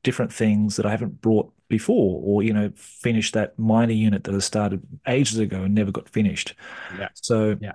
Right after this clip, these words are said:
Speaker 1: and that way I'm sort of just that incremental step closer to actually finishing the entire army.
Speaker 2: Mm.
Speaker 1: Yeah, very,
Speaker 2: Yeah,
Speaker 1: very
Speaker 2: yeah.
Speaker 1: close now. So I'm really looking forward to that. So yeah, games for me is a big motivator. But,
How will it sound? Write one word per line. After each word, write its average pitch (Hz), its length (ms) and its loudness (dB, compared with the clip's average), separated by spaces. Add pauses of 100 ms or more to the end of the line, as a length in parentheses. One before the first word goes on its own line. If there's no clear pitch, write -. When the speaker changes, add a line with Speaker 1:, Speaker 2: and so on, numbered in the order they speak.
(120)
Speaker 1:
and 117 180 2
that 117 160 0
way 113 180 2
I'm 113 120 0
sort 120 160 0
of 101 140 -4
just 123 280 0
that 120 220 -2 (560)
incremental 131 500 0
step - 340 -2
closer 123 380 0
to 110 100 -2
actually 113 240 -6
finishing 113 500 -2
the 110 120 2
entire 110 420 0
army. 101 400 -4 (760)
Speaker 2:
Mm. 123 160 0 (160)
Speaker 1:
Yeah, 110 120 -2
very, 131 220 4
Speaker 2:
Yeah, 131 40 4
Speaker 1:
very 117 160 4
Speaker 2:
yeah. 95 60 -6
Speaker 1:
close 107 260 -10
now. 92 220 -2 (520)
So 113 460 0 (140)
I'm 117 140 0
really 117 180 4
looking 110 260 -2
forward 110 240 2
to 104 80 2
that. 110 280 0
So 117 240 2
yeah, 110 220 2
games 127 480 -2
for 131 80 -6
me 120 140 0
is 110 120 0
a 104 60 0
big 107 320 2
motivator. 92 680 -2 (220)
But, 104 260 0